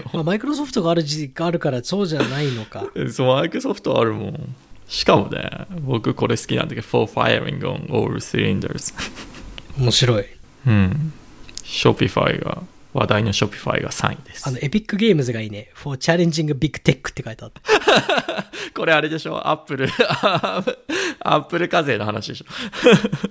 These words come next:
Speaker 1: そうそうそう。な、チャレンジ、ビッグテックチャレンジすればイノベーティブと思われんのかな？
Speaker 2: うん、みたいよ。面白いよね。そんな発表があって、まあちょっと話題になって。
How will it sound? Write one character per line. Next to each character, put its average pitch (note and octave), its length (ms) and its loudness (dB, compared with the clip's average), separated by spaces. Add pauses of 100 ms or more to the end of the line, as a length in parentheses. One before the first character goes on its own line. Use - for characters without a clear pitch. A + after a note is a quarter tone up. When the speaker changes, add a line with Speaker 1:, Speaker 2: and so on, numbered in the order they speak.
(200)
Speaker 1:
そ - 220 2
う C#3 40 0
そ - 180 -2
う A#2 40 -2
そ - 180 -4
う。 - 60 -12 (460)
な、 - 140 4
チ - 140 -2
ャ - 40 4
レ A3+ 120 2
ン C4 40 -4
ジ、 F3+ 100 -4
ビ F#3 140 0
ッ F#3+ 40 -8
グ B3+ 120 -2
テ E4+ 100 2
ッ E4+ 40 -8
ク A3 100 -14
チ G3 100 2
ャ E3 40 4
レ F3 120 2
ン F#3+ 40 -4
ジ E3+ 60 -6
す E3+ 80 -4
れ D3+ 60 -2
ば C3+ 100 -6
イ C3+ 100 -4
ノ F3 100 0
ベ F3 140 6
ー E3 60 4
テ D#3 60 0
ィ B2+ 40 -6
ブ A#2+ 60 -8
と B2+ 100 -4
思 B2+ 140 -2
わ D3+ 80 0
れ E3+ 80 4
ん D3+ 60 2
の A#2+ 100 -2
か A2 100 -4
な？ B2 240 -10 (920)
Speaker 2:
う C4 40 -8
ん、 C3 460 -2
み A2+ 120 0
た - 160 0
い - 80 0
よ。 - 140 0 (380)
面 G2+ 200 4
白 - 220 0
い - 40 0
よ - 60 -4
ね。 - 160 -8 (120)
そ - 320 -2
ん G2 80 4
な F#2+ 100 0
発 A#2+ 280 -2
表 - 140 2
が - 160 0 (360)
あ - 100 2
っ A2+ 60 2
て、 - 420 -4
ま A2+ 140 4
あ G#2 40 -2
ち - 100 0
ょ - 20 4
っ G#2 60 -2
と G#2+ 160 -2
話 G#2+ 100 2
題 - 180 -2
に - 80 -6
な - 60 -6
っ - 40 -10
て。 - 120 -18